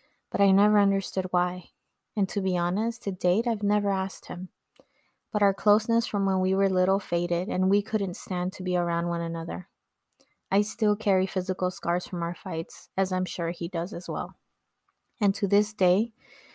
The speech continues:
we love each and would do whatever we needed to do to help one another when the other called. But the static of what we experience will always remain between us. By the time I started high school,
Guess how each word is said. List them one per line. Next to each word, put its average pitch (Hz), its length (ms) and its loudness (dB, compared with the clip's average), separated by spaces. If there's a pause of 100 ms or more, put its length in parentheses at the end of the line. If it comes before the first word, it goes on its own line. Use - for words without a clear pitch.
(140)
we 214 120 6
love 208 240 8
each 233 220 2
and 190 180 0
would 185 140 2
do 208 120 2
whatever 214 500 2
we 214 120 4
needed 196 300 0
to 185 120 -4
do 190 160 0
to 185 100 -2
help 185 300 0
one 175 120 0
another 170 400 0
when 175 180 0
the 175 120 -2
other 165 180 -4
called. - 380 -8 (680)
But 208 120 0
the 202 80 -2
static 196 580 0
of 202 180 -2
what 196 140 -2
we 190 160 0
experience 180 800 -4
will 180 180 -2
always 175 380 0
remain 175 320 -2
between 165 360 -8
us. - 360 -10 (1900)
By 208 80 2
the 208 140 2
time 233 320 2
I 254 80 6
started 196 360 0
high 175 220 -4
school, 214 480 -4